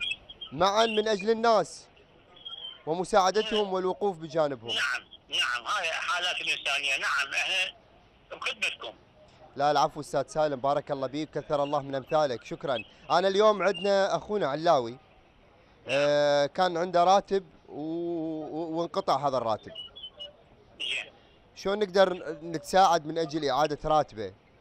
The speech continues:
Speaker 2: ممكن، ممكن يعني نديهم للدار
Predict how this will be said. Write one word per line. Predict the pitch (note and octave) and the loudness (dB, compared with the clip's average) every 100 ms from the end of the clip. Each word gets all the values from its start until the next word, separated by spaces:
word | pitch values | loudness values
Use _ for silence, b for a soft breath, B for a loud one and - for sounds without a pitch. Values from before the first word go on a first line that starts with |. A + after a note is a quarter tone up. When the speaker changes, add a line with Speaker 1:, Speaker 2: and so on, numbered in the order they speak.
| _ - | _ -20
Speaker 2:
ممكن، | - C#3 A3 B3 - C#4 | -18 -12 -10 -8 -8 -6
ممكن | A3 F3+ G#3 - | -10 -12 -10 -6
يعني | G#3+ A3+ G#3 A3 A3 A3 G#3 G3+ F#3 | -4 -2 -4 -2 -2 -2 -2 -4 -4
نديهم | - - F#3+ F#3+ F#3+ | -4 -4 -4 -4 -6
للدار | F#3+ G#3+ G3+ | -8 -4 -4